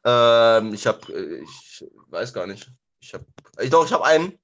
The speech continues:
Ich hab einen eben kurz vom, äh, ich muss den gerade suchen. Äh, du kannst schon mal machen, ich hab, musste gerade nochmal suchen.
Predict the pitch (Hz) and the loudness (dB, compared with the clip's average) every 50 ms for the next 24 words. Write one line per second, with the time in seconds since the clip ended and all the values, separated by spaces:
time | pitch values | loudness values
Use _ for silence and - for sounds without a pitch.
0 | _ _ _ _ _ - _ _ - - 139 135 - 110 139 147 147 143 117 139 | _ _ _ _ _ -20 _ _ -16 -10 -10 -6 -2 0 2 2 0 0 -4 -6
1 | 139 131 127 135 139 143 139 - - 127 117 117 113 110 92 95 104 104 104 104 | -8 -8 -8 -8 -8 -10 -8 -6 -4 -4 -4 -4 -6 -8 -6 -6 -4 -4 -4 -4
2 | 101 101 104 - - 127 123 123 - 101 98 101 101 104 95 101 98 - 110 113 | -4 -6 -8 -12 -14 -14 -14 -12 -12 -10 -8 -6 -8 -8 -8 -12 -16 -14 -16 -16
3 | 127 - _ _ _ _ _ _ - 117 117 107 104 139 139 135 131 - 113 107 | -16 -20 _ _ _ _ _ _ -10 -8 -8 -6 -4 -4 -4 -2 -2 -2 0 0
4 | 110 117 135 156 143 127 139 127 127 127 123 - - 127 123 123 120 113 113 107 | 0 0 -2 -4 -8 -6 -6 -4 -4 -6 -8 -6 -2 -2 0 0 0 -2 -4 -6
5 | 98 101 92 104 104 | -6 -8 -16 -20 -20